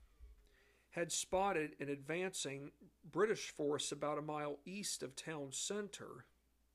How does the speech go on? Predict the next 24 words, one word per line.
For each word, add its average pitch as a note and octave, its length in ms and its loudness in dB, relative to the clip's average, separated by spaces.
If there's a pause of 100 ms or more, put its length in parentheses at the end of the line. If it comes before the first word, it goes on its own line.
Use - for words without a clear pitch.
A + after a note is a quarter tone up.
(1500)
Here's G3+ 320 2
the F#3 80 -2
thing. F3+ 220 2
It's B2 180 -4
one F#3 160 0
thing F#3+ 200 -4
to D3+ 60 -6
spot E3+ 460 0 (220)
an C#3 80 -2
advancing C#3+ 580 -2
British D3 340 0
force, - 680 2 (500)
but D3 140 2
let E3+ 100 2
me F3+ 140 2
ask D#3+ 260 -2
you D#3+ 100 0
all D#3 160 2
this. D#3+ 400 -2 (1120)
Were G#3 260 2
these F#3 300 -4
younger D#3+ 580 -2
militiamen D3 1000 -2 (120)
forces, - 800 0